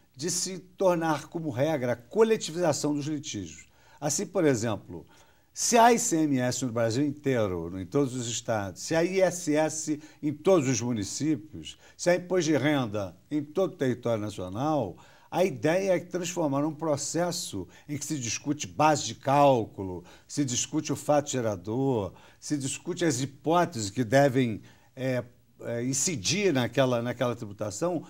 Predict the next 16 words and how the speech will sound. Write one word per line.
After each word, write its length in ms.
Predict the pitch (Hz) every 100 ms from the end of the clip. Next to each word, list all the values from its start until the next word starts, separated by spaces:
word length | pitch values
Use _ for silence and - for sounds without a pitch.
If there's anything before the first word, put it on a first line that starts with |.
| - -
uma 200 | 233 226
única 340 | 233 233 247
vez, 540 | 190 208 190 113 - - _
e 80 | 185
que 200 | 175 -
esse 240 | 262 254 185
processo 600 | 185 151 143 202 208 -
sirva 320 | - 220 208
de 100 | 190
paradigma 840 | - 208 196 143 185 180 220 202 - -
para 220 | 233 233
todos 380 | 240 - 254 208
os, 200 | 233 214 220 190
os 140 | 170 151
outros 220 | 190 190
estados. 640 | 196 - 202 202 165 101